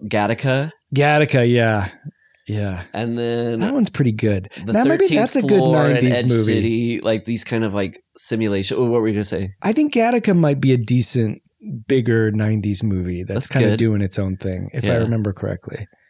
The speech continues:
Speaker 1: Do you remember the movie, not entirely related,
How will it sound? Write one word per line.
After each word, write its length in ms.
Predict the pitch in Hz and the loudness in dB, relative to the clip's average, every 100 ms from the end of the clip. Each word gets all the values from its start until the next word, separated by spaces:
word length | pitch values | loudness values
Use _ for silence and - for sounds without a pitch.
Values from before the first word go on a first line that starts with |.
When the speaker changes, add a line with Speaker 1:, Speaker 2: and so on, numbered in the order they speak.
| _ - | _ -2
Speaker 1:
Do 60 | |
you 80 | 120 | 2
remember 300 | 117 120 113 | 4 4 2
the 80 | 110 | 2
movie, 640 | 110 110 104 104 101 98 | 2 2 4 2 2 2
not 240 | 98 107 - - | 0 -2 -2 -2
entirely 440 | 127 113 107 104 | 2 2 2 2
related, 440 | 98 98 98 98 | 2 0 0 0